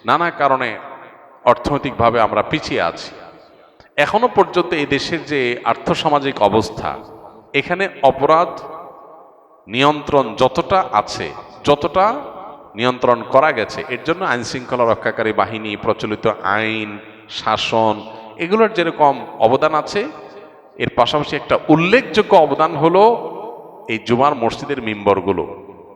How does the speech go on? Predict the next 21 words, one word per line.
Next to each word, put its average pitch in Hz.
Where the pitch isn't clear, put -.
এগুলো 160
থেকে 175
সারাদিন 202
মানুষকে 165
নীতিবাক্য, 135
নীতিনৈতিকতা 151
চর্চার 139
গুরুত্ব 131
বোঝানো 135
হয় 143
দেখে 170
অনেকখানি 175
মানুষের 147
মধ্যে 131
অপরাধ 113
প্রবণতা 113
কম। 85
এগুলো 160
যদি 175
না 123
থাকতো, 214